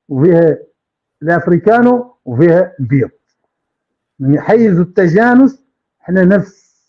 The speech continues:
تركيبة. من حيث الجغرافيا والمساحة، احنا نفس الجغرافيا، أطلسية،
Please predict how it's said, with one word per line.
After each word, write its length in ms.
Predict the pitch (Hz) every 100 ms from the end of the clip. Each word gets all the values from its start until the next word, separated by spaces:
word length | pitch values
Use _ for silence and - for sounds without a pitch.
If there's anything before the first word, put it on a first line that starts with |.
| _ _ _ _ _
تركيبة. 520 | - 143 - 123 80 76 _ _ _ _ _ _ _ -
من 160 | 165
حيث 300 | 165 226 285
الجغرافيا 1120 | 202 202 160 196 196 247 262 220 233 240 254 277 - _ _
والمساحة، 1080 | 156 180 214 214 - 247 254 - 262 254 - _ _ _
احنا 240 | - 180
نفس 440 | 190 240 - _ _ _ _ _ _ _ _ _ _ _ _ _ _ _ _ _ _ _
الجغرافيا، 800 | 170 147 165 170 143 104 98 - -
أطلسية، 1000 | 196 - 202 196 233 233 240 240 294